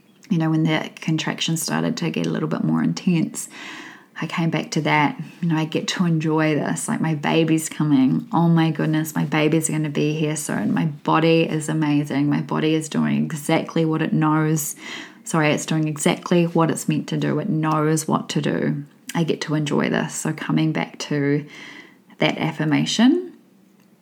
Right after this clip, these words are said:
you know, and that can lead you into birth as well. That can lead you into labor. That can be, that can be something you carry through the days leading up to going into labor, is like, "I get to enjoy this. I get to enjoy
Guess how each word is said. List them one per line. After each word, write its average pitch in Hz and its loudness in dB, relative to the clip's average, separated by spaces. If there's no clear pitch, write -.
you 185 2
know, 160 2
and 156 2
that 160 -2
can 160 -2
lead 160 0
you - 2
into - 0
birth 147 -4
as - -4
well. - 2
That - -6
can - -4
lead 76 -2
you 156 -2
into 143 -4
labor. - -4
That - -6
can 80 -4
be, 80 0
that - -4
can 170 0
be 165 2
something 160 -2
you 156 0
carry 156 0
through 151 -2
the 147 -2
days 151 0
leading 156 0
up - -4
to 151 0
going 156 2
into 156 0
labor, 151 2
is 170 0
like, 165 -10
"I 165 -2
get 170 -4
to 214 -2
enjoy 175 2
this. - -6
I 165 -2
get - -4
to 180 -6
enjoy 160 2